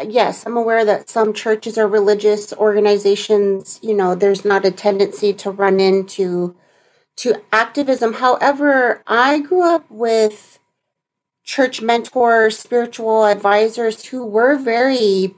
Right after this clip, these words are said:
more activist oriented. You know, if we look at certain causes, like civil rights comes to mind for, or voting, you know, that, that is most certainly under the purview of activism. So, but when, let's focus specifically on the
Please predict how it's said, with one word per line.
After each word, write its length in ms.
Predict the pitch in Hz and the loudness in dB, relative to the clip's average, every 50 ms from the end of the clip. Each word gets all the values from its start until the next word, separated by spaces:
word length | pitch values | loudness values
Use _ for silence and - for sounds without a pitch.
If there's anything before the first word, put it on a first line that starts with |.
| _ - | _ -14
more 360 | 208 196 214 220 233 226 - | -8 -2 0 2 2 2 0
activist 920 | - 175 208 214 220 - - 233 196 185 165 - 196 - - - - _ _ | 0 0 0 -2 -2 -6 -12 -8 -4 -2 -2 -2 -2 -4 -10 -14 -16 _ _
oriented. 800 | - 196 202 202 214 214 208 202 185 180 - - 180 160 165 - | -4 -2 2 4 4 4 4 4 2 -2 -4 -4 -6 -6 -4 -4
You 60 | 202 | -2
know, 120 | 202 190 185 | 0 0 0
if 120 | 190 - | -2 -2
we 100 | 240 233 | -6 -4
look 260 | 208 220 240 240 - | -4 -4 -4 -2 -2
at 160 | 277 - - | -2 -2 -4
certain 540 | - - - 226 233 - 208 220 202 190 185 - | -6 -8 -6 -6 -4 -2 0 0 0 0 -2 -6
causes, 800 | - - - 175 196 - - 202 - - 151 196 220 208 - 202 | -8 -6 -2 0 0 0 2 2 2 2 2 2 2 0 -2 -4
like 180 | 196 190 - - - _ _ _ _ _ _ _ | -4 -4 -6 -10 -16 _ _ _ _ _ _ _
civil 340 | _ - - - 208 214 185 | _ -14 -10 -6 -2 0 0
rights 480 | 165 165 208 240 208 175 196 196 - - | 0 0 2 2 2 2 2 0 -2 -8
comes 300 | - - 190 185 180 - | -6 -4 -2 -2 -4 -4
to 100 | - 185 | -6 -4
mind 500 | 180 165 151 151 156 165 185 208 202 - | -4 -2 -2 0 2 2 2 2 0 -4
for, 220 | - - 185 - | -8 -8 -6 -4
or 140 | - 180 170 | -2 -4 -2
voting, 580 | 165 180 220 233 202 - 185 - 180 190 196 - _ _ _ _ _ _ _ _ - - - | 0 0 0 0 0 -2 -2 -2 -2 -4 -4 -8 _ _ _ _ _ _ _ _ -16 -10 -6
you 80 | 415 | -6
know, 160 | 135 123 - - | -4 -4 -4 -4
that, 320 | - 208 208 202 - - | 0 0 0 0 0 -2
that 160 | - 247 254 | -2 -2 0
is 160 | 240 185 - | -2 -2 0
most 220 | 208 196 190 190 - | 0 0 0 0 -2
certainly 400 | - 214 214 180 196 220 208 196 | -2 -2 0 0 2 2 2 2
under 180 | 190 185 190 | 2 0 -2
the 100 | 185 180 | -2 -4
purview 840 | 180 - - - 190 196 208 214 208 208 240 240 247 254 269 285 285 _ _ _ _ _ _ _ _ _ _ _ - | -6 -8 -6 -4 0 0 0 0 -2 -2 0 0 2 0 0 -4 -8 _ _ _ _ _ _ _ _ _ _ _ -2
of 160 | - 214 190 - | -2 0 0 0
activism. 1080 | - 180 196 208 - - 254 247 233 262 262 254 254 277 277 285 294 294 302 311 - _ _ _ _ _ _ _ _ _ _ _ _ _ _ _ _ _ _ _ _ _ _ - | 0 0 0 0 -2 -6 -8 -4 -2 0 -2 0 0 0 0 2 2 0 0 -2 -8 _ _ _ _ _ _ _ _ _ _ _ _ _ _ _ _ _ _ _ _ _ _ -14
So, 720 | - - - 285 269 262 262 262 254 240 233 214 - - - | -12 -6 -2 0 2 4 4 4 4 4 2 0 -2 -8 -6
but 220 | 208 262 247 208 | 0 0 0 2
when, 160 | 240 254 247 | 2 0 0
let's 320 | - 254 285 285 - - - | 0 -2 -2 -2 -4 -4 -2
focus 240 | 285 285 285 - | -2 -2 -2 -4
specifically 880 | - - - - 269 262 - - 269 262 269 262 262 - 247 240 226 214 | -14 -12 -8 -6 -6 -6 -6 -8 -8 -4 -4 -4 -4 -2 -2 0 2 2
on 200 | 202 196 202 190 | 2 2 2 2
the 340 | 190 190 185 180 185 190 | 2 2 2 0 -2 -4